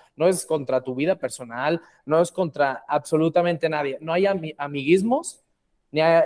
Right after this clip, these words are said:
ni hay absolutamente nada. ¿No? Ni, ni por un lado ni por el otro. Y creo que esa es la gran diferencia. Seguramente por eso estoy en una posición de ventaja también de poder decir lo que me salga de, de las narices.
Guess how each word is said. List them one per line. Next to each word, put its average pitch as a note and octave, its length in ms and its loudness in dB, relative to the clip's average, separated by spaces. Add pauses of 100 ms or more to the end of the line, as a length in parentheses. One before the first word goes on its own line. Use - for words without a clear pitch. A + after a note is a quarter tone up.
ni D#3+ 80 0
hay E3 160 4
absolutamente D#3 760 0
nada. A#2+ 320 -8 (2750)
¿No? F3+ 180 -4
Ni, C#3+ 180 -4
ni C#3+ 120 0
por D#3 160 4
un G#3+ 120 6
lado B3+ 200 4
ni F#3 120 0
por D3+ 180 -2
el C#3+ 120 0
otro. - 260 -8
Y B2+ 120 -10
creo D3+ 200 -4
que E3 80 -4
esa D#3 100 -4
es D#3+ 80 -6
la C3 140 -2
gran C3 180 -2
diferencia. C3+ 400 -4
Seguramente C3+ 460 -2
por C#3 140 -4
eso C#3 120 -8
estoy C#3 200 -6
en C#3 80 -8
una C3+ 180 -6
posición C3 400 -6
de C3 80 0
ventaja B2+ 400 0
también B2 260 -2
de D3 120 -2
poder B2 220 0
decir B2+ 280 -2
lo C#3 100 0
que C3+ 80 -4
me B2 100 -4
salga B2 300 2
de, A#2 320 -4 (680)
de A#2+ 60 -6
las A#2+ 180 0
narices. A#2+ 520 -8